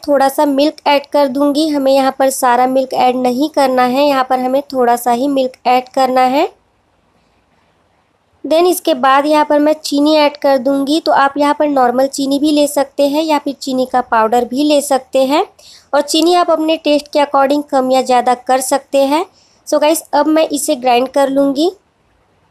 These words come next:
So गाइस, आप देख पा रहे हैं यहाँ पर एक थिक सा पेस्ट बनकर रेडी हो चुका है। So अब मैं यहाँ पर आइस क्यूब ऐड कर दूँगी।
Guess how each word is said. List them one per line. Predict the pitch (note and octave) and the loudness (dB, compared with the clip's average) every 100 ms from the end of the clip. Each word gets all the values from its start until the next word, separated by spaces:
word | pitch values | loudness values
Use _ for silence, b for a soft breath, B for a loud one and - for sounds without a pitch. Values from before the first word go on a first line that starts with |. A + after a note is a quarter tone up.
| _ - - - - - - - - - - | _ -20 -20 -20 -20 -20 -20 -20 -20 -20 -4
So | D#4 | 0
गाइस, | D4+ E4 | 0 0
आप | E4 C4 | 0 0
देख | A#3+ C4+ - | 0 0 0
पा | C#4+ | 0
रहे | C#4+ C#4+ | 2 2
हैं | D4 | 2
यहाँ | D4 C4+ C4 | 0 -2 0
पर | C4+ | 0
एक | C4+ C4 - D4+ | 0 0 -4 -6
थिक | D#4 | -4
सा | - D4+ - | -2 -4 -4
पेस्ट | C#4 D4+ D4 | -2 -2 -2
बनकर | C4+ C4+ C#4 B3+ | -2 0 0 0
रेडी | B3+ B3+ C4+ | 0 0 -2
हो | B3+ C#4 | 0 -2
चुका | - C4+ C4 | -2 -4 -2
है। | B3+ C4 F#4 - b b b b | -2 -2 -4 -8 b b b b
So | D#4+ - | -2 0
अब | D4 D#4 | -2 0
मैं | E4 | 0
यहाँ | E4 D#4 D#4 | 2 0 0
पर | D#4 | -2
आइस | - B3 C4+ - | 0 0 -2 -2
क्यूब | E4 D#4+ | -2 0
ऐड | D4+ C#4+ | 0 0
कर | D4+ C#4+ | 0 0
दूँगी। | D4 D4 C#4+ | 0 0 0